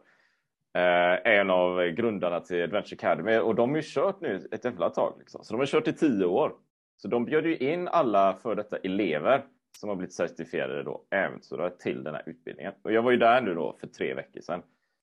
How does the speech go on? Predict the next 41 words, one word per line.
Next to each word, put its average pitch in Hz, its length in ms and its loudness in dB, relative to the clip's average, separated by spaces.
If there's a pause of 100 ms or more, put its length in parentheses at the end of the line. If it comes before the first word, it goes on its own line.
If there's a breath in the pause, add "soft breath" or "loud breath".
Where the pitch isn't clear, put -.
(380)
Ja, 139 240 4
så - 80 -16
kommer 143 140 2
man 143 120 4
dit 113 440 4
och 120 460 2
vi 139 100 0
pratar 139 260 -8
mycket 120 180 -4
om 95 80 -2
mastermind 98 560 -2
och 123 60 -4
sådär, 67 760 -2
eh, 50 80 -6
Andreas. 69 600 -6
Och, 82 420 -8
eh, 80 240 0
du 92 120 2
vet, - 100 -6
det 80 60 -12
ska, 95 360 2
det, 95 240 2
det 90 100 -2
är 92 40 -2
bra 104 320 4
att 104 100 -6
umgås 90 380 -8
med 92 120 -6
likasinnade 80 580 -8
och 117 60 -8
så. - 100 -10
Och 101 160 -8
då 113 60 0
är 110 180 4
man 87 140 -4
ju 87 60 -2
där 107 280 2
då. 92 80 -2
Och 92 240 -4
där 113 280 4
är, 104 180 -2